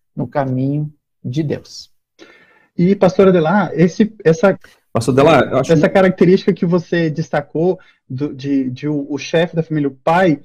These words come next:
Speaker 2: ser o responsável, né, por cuidar da, da fé da sua família, essa é uma das primeiras características na qual Deus chama, como você acabou de colocar. E essa também é uma dessas características que nós levantamos pra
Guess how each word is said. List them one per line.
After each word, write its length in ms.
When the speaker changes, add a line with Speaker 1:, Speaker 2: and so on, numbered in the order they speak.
Speaker 2:
ser 180
o 40
responsável, 760
né, 240
por 220
cuidar 340
da, 240
da 160
fé 240
da 80
sua 180
família, 440
essa 260
é 20
uma 140
das 260
primeiras 320
características 840
na 120
qual 280
Deus 320
chama, 280
como 200
você 200
acabou 280
de 80
colocar. 520
E 80
essa 140
também 220
é 40
uma 120
dessas 260
características 640
que 100
nós 160
levantamos 540
pra 340